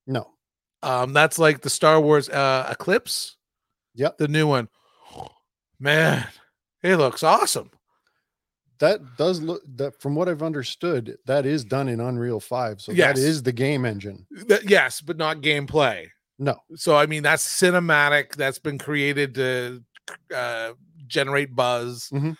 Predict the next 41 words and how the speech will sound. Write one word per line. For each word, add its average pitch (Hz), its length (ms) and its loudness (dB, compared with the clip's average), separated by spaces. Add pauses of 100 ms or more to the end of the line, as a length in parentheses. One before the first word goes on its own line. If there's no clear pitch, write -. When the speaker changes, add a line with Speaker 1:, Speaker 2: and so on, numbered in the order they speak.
(380)
Speaker 2:
But, 139 260 2
I 160 60 2
mean, 147 360 -4 (120)
and, 269 120 -6 (120)
and 208 140 0
you'll 196 120 2
see, 269 320 -4
I, 156 300 0
I 151 80 -4
guarantee 143 460 -4
you, 156 120 -2
you'll 135 260 -4
see 156 300 -6
that 127 260 -2
quality 143 540 -2
in 123 200 -10
cutscenes. 190 1080 -10
Speaker 1:
Mm-hmm. 135 140 -2 (520)
Speaker 2:
And 135 760 -4
Speaker 1:
'Cause 117 140 -4
they've 123 140 0
been 120 140 -2
able 113 220 -4
to 107 60 -6
do 107 120 -6
that 147 280 -2
for, 110 140 -10
like, 101 180 -10
Speaker 2:
Y-, 180 220 -16
y-, 208 120 -12
yeah. 156 440 2
Speaker 1:
eight 147 60 -6
years. 147 480 0
Speaker 2:
But, 139 240 2
yeah, 147 200 2
yeah, 139 200 2
yeah. 131 260 -2
The 139 160 -2
idea 143 480 0
that 131 260 -2
that's, 131 600 -6